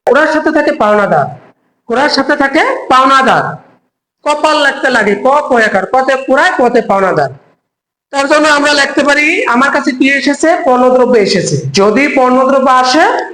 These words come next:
ক্রয় হিসাব ডেবিট, আর যদি আমার কাছ থেকে পণ্যদ্রব্য চলে যায়, মানে বিক্রি করি, তাহলে বিক্রয় হিসাব ক্রেডিট। আমার কাছে এসেছে পণ্যদ্রব্য, তার জন্য ক্রয় হিসাব ডেবিট,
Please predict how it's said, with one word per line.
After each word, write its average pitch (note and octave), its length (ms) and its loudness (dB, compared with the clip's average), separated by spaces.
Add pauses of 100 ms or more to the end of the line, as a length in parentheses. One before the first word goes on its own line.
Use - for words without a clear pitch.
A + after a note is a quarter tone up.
(340)
ক্রয় B3+ 240 2
হিসাব C#4 360 2
ডেবিট, C4 600 0 (340)
আর A3 300 2 (520)
যদি B3 360 4
আমার B3+ 300 2
কাছ C4+ 200 -2
থেকে D4 220 0 (340)
পণ্যদ্রব্য B3+ 640 0
চলে D#4+ 240 2
যায়, A#3 120 2
মানে G#3+ 180 2
বিক্রি A#3 300 0
করি, F#4+ 240 0
তাহলে B3 180 2
বিক্রয় A#3+ 320 2
হিসাব F#4 240 0
ক্রেডিট। F#3 420 0 (420)
আমার C4 280 2
কাছে C#4 240 0
এসেছে C4+ 460 2
পণ্যদ্রব্য, C4+ 720 2
তার A3+ 140 2
জন্য A#3+ 220 2
ক্রয় B3 260 2
হিসাব C#4 240 0
ডেবিট, F#4+ 540 0